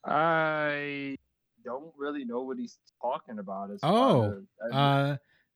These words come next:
Speaker 2: the inferred responsibility of privileged people to act with generosity and nobility towards those less privileged.
Speaker 1: Wait, what? Repeat that one more time?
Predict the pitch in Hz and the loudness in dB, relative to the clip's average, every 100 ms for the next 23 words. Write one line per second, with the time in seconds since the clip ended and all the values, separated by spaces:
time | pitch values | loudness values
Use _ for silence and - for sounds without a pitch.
0 | - 139 151 147 143 - 156 170 156 143 | -4 2 2 4 0 2 4 4 4 -2
1 | - 147 131 131 127 123 123 127 104 - | 0 -2 0 0 2 4 4 2 -2 -4
2 | - 123 120 113 - 117 110 110 - - | -2 0 0 -4 -4 -4 -4 -6 -8 -6
3 | 117 - 110 - 107 95 107 135 - 135 | -6 -4 -8 -6 -8 -6 -6 -6 -4 -4
4 | 117 110 107 107 117 110 113 - 107 107 | -4 -4 -6 -4 -4 -4 -6 -6 -8 -8
5 | 113 _ - 117 120 107 107 107 - - | -10 _ -8 -4 -4 -6 -10 -10 -14 -10
6 | 104 98 - - - _ _ _ _ _ | -10 -12 -20 -20 -20 _ _ _ _ _
7 | _ _ _ _ _ _ _ _ _ _ | _ _ _ _ _ _ _ _ _ _
8 | _ _ _ _ _ _ _ _ _ _ | _ _ _ _ _ _ _ _ _ _
9 | _ _ _ _ _ _ 170 180 151 107 | _ _ _ _ _ _ 0 2 2 0
10 | 117 156 233 - 139 156 165 214 277 247 | 0 2 0 -4 -8 -8 -6 -6 -6 -6
11 | 220 233 240 240 285 | -6 -6 -4 -6 -6